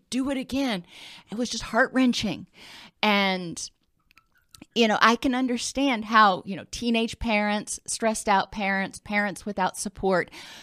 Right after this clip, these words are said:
could get angry, could get aggravated, could get frustrated.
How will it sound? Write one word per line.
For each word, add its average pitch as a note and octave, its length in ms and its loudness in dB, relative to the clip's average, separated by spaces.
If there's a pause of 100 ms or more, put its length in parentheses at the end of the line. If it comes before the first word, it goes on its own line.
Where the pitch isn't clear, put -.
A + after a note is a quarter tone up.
(160)
could A3+ 420 0
get G#3+ 680 0 (1400)
angry, F#3 640 0
could G#3 160 0
get - 220 -2
aggravated, F#3+ 680 2
could F#3+ 140 -10
get - 180 -10
frustrated. F3+ 880 -2